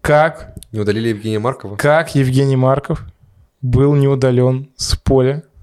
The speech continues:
Speaker 1: за
Speaker 2: За удар
Speaker 1: фол,
Speaker 2: прямой ногой
Speaker 1: за
Speaker 2: куда-то
Speaker 1: фол,
Speaker 2: в
Speaker 1: где
Speaker 2: голень.
Speaker 1: можно сломать ногу
Speaker 2: Легко вообще.
Speaker 1: и вообще просто отправить человека там в больницу
Speaker 2: Ну, карьеру
Speaker 1: на
Speaker 2: закончить, не
Speaker 1: несколько
Speaker 2: знаю.
Speaker 1: месяцев,
Speaker 2: Да.
Speaker 1: закончить карьеру. И вообще за такие фолы надо дисквалифицировать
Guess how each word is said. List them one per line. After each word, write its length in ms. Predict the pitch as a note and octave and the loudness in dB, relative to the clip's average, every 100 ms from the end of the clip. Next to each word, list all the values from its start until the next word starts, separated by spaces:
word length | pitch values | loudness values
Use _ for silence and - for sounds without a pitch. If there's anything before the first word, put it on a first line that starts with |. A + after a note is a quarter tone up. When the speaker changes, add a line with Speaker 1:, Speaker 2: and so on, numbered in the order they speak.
| - | -14
Speaker 1:
за 80 | - | -2
Speaker 2:
За 100 | C3 | 0
удар 80 | G2 F#2+ G#2+ | 0 2 2
Speaker 1:
фол, 140 | D#3+ F3+ - | 2 0 -2
Speaker 2:
прямой 340 | G#2+ G#2+ A2 | -4 0 0
ногой 400 | G#2 G2+ G#2+ A#2 | -2 -2 -2 0
Speaker 1:
за 160 | B2+ C#3+ | 2 0
Speaker 2:
куда-то 160 | - | 0
Speaker 1:
фол, 260 | G2+ E3+ E3+ | 0 2 2
Speaker 2:
в 40 | |
Speaker 1:
где 100 | C3+ C#3+ | 2 4
Speaker 2:
голень. 120 | C#3+ | 4
Speaker 1:
можно 300 | D3 C#3+ C#3+ | 2 2 0
сломать 520 | - D3 D3 D3 D3 | 0 0 0 -2 0
ногу 340 | C#3+ E3+ F3+ C#3+ | 0 2 4 4
Speaker 2:
Легко 280 | C3 G2+ F#2 | 2 0 -4
вообще. 300 | F#2 - G2 | -6 -12 -2
Speaker 1:
и 120 | C3+ | 2
вообще 320 | C3+ C3 - | 2 2 0
просто 360 | C#3 C#3 C#3 C3 | 0 0 0 -2
отправить 340 | B2 C#3 C#3 | -2 0 0
человека 380 | B2 C3+ C3+ - | 0 2 2 0
там 200 | A#2+ B2+ | -2 -2
в 80 | A#2 | 0
больницу 580 | B2 C#3+ C#3+ F3 F3 D3 | 2 2 2 0 -2 0
Speaker 2:
Ну, 60 | C3+ | 2
карьеру 220 | C3+ C3 | 4 4
Speaker 1:
на 60 | C3 | 4
Speaker 2:
закончить, 320 | C3 D3+ A3+ | 4 2 2
не 80 | D3 | 2
Speaker 1:
несколько 420 | C#3+ C#3 B2+ C#3+ | 2 0 0 0
Speaker 2:
знаю. 100 | C#3 | 2
Speaker 1:
месяцев, 260 | C3 - A#2+ | 0 0 0
Speaker 2:
Да. 100 | A#2 | 2
Speaker 1:
закончить 360 | G#2 C3+ C3 | 0 0 -2
карьеру. 640 | - C#3 C3 D#3+ E3 B2 - - - _ - | -2 0 2 2 0 -2 -6 -20 -20 _ 0
И 80 | |
вообще 240 | C3+ - F3 | 2 2 0
за 80 | D3+ | 0
такие 300 | C#3+ D3 C3 | -2 0 0
фолы 320 | C#3+ C3+ F#3+ | 0 2 2
надо 180 | D3 B2 | 0 0
дисквалифицировать 800 | A#2+ C#3 B2+ C3 - E3 C3+ | -2 0 0 -2 0 0 0